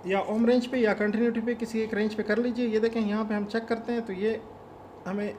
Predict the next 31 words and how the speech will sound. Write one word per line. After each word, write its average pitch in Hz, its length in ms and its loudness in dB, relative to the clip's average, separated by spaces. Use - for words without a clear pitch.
mega 220 200 2
ohms 240 200 2
में 240 100 4
resistance 226 400 0
दे 240 140 2
रहा 247 100 4
है, 233 80 2
जो 190 100 -2
कि 165 100 -4
बहुत 220 240 -2
हाई 240 220 0
resistance 233 440 -2
है, 226 80 0
और 202 100 2
ये 214 80 6
ठीक 262 240 2
है, 262 100 6
बेहतर 233 280 4
है। 233 200 2
तो 214 60 2
हम 220 100 2
इसको 226 180 0
supply 208 300 2
में 233 80 4
लगा 202 220 4
सकते 247 260 -2
हैं 240 60 0
इस 233 100 -6
सूरत 226 220 0
में, 233 200 -4
और 190 280 2